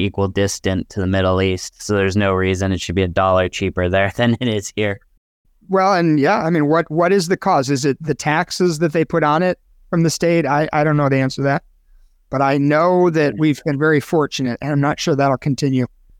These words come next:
Speaker 2: So I have a couple things on my plate. Do you wanna get to me first today, and then we'll get to what you have to talk about?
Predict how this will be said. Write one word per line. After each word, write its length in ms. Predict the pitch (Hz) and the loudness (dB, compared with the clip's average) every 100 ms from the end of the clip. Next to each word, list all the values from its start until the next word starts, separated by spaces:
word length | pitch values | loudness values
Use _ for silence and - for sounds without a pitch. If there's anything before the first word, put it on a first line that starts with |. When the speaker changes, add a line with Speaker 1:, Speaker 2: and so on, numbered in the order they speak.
| _ | _
Speaker 2:
So 320 | - 247 220 - _ _ _ - | -6 -2 -2 -2 _ _ _ -6
I 120 | 156 147 | -2 0
have 160 | 156 | 0
a 60 | 151 | 0
couple 180 | 175 151 | 0 0
things 220 | 170 160 | 0 2
on 80 | 156 | 0
my 80 | |
plate. 300 | 143 165 233 | 0 0 0
Do 60 | 185 | 2
you 60 | 156 | 2
wanna 160 | 143 | 2
get 220 | 139 147 | 0 -2
to 100 | - | -2
me 160 | 160 165 | 0 -2
first 380 | - 185 180 - | 0 0 0 -2
today, 280 | 185 202 302 | 0 2 2
and 100 | 180 | 0
then 80 | 156 | 0
we'll 80 | |
get 180 | 160 156 | 0 -2
to 100 | 170 | 0
what 120 | 170 | 0
you 120 | 165 180 | 2 0
have 120 | 175 | 0
to 60 | |
talk 200 | 175 190 | -2 0
about? 220 | 202 247 | 0 -2